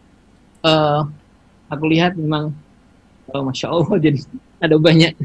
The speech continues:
hal yang, yang ajaib di, eh, empat belas hari kemarin.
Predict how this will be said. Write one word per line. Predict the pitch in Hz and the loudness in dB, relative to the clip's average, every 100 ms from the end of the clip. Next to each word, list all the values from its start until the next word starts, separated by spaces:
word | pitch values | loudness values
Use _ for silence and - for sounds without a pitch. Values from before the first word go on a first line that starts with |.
| - 143 - _ _ | -8 -8 -10 _ _
hal | 165 151 | 2 2
yang, | 147 143 139 143 147 | 2 0 -2 -4 0
yang | 147 | 0
ajaib | 120 135 135 151 143 | 0 0 2 2 2
di, | 127 120 117 _ _ _ | 0 -2 -4 _ _ _
eh, | - 123 120 120 120 _ _ _ _ _ _ - | -6 -4 -4 -6 -10 _ _ _ _ _ _ -10
empat | 107 | -8
belas | 123 120 - | -4 -4 -4
hari | 113 | -6
kemarin. | 113 113 113 113 | -6 -8 -10 -12